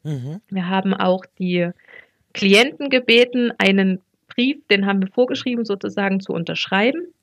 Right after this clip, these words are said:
Speaker 2: dass einfach wirklich ein paar Stimmen, dass wir rausschicken können, was geht, damit wir gehört werden, dass das, also das ist eigentlich fast der schlimmste Umstand so ungefähr,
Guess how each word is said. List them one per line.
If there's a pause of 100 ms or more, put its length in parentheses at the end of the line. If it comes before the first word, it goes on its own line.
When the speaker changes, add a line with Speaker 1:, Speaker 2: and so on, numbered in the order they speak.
(640)
Speaker 2:
dass
einfach
wirklich
ein
paar
Stimmen,
dass
wir
rausschicken
können,
was
geht,
damit
wir
gehört
werden,
dass
das, (140)
also
das
ist
eigentlich
fast
der
schlimmste
Umstand
so
ungefähr,